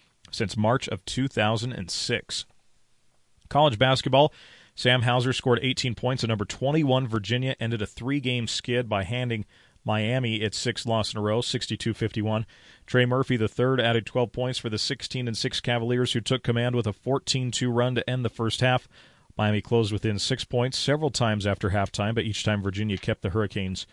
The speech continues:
from getting closer. That's a look at your rundown for today. Not a lot going on in the college game last night, uh, but it was a busy night in the N B A. Uh, want to t-, touch base a little bit on the Jazz first.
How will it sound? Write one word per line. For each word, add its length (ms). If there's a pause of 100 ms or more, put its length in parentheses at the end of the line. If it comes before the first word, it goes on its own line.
(280)
from 240
getting 220
closer. 400 (500)
That's 220
a 60
look 220
at 140
your 80
rundown 560 (300)
for 260
today. 240
Not 200
a 40
lot 220
going 180
on 140
in 60
the 40
college 540
game 400
last 320
night, 420
uh, 220 (1080)
but 180
it 60
was 120
a 40
busy 200
night 180
in 40
the 100
N 80
B 180
A. 720
Uh, 440 (920)
want 260
to 200
t-, 100
touch 240
base 220
a 60
little 180
bit 160
on 220
the 60
Jazz 460
first. 640